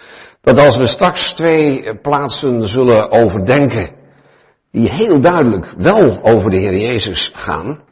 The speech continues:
<clears throat> dat we dan, als het goed is, zullen denken van, "Hé, hey, dat hebben we eerder vanavond gehoord. En toen ging het over God."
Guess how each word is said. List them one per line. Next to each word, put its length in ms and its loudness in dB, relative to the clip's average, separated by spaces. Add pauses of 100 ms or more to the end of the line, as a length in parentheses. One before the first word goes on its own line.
(180)
<clears throat> 380 -8 (480)
dat 120 2
we 120 2
dan, 380 2
als 160 -2
het 80 -12
goed 180 -2
is, 180 0
zullen 240 0
denken 240 -4
van, 160 -12
"Hé, 240 -4
hey, 340 -4 (760)
dat 160 2
hebben 300 2
we 60 -8
eerder 200 2
vanavond 500 2
gehoord. 580 2 (720)
En 140 2
toen 140 4
ging 140 6
het 100 6
over 260 2
God." 400 -6